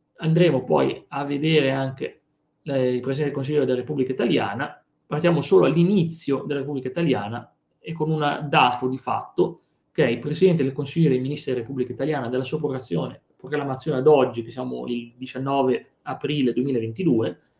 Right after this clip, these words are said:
sono stati trenta e hanno presieduto complessivamente sessantasette governi. Insomma,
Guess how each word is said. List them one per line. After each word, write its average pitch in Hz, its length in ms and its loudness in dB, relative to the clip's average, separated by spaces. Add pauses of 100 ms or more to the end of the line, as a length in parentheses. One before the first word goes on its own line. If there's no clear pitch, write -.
(140)
sono 165 240 2
stati 220 280 2
trenta 123 760 0 (300)
e 160 100 -2
hanno 143 240 0
presieduto 151 580 2
complessivamente 131 720 -2
sessantasette 147 800 -4
governi. 131 680 0 (880)
Insomma, - 420 -8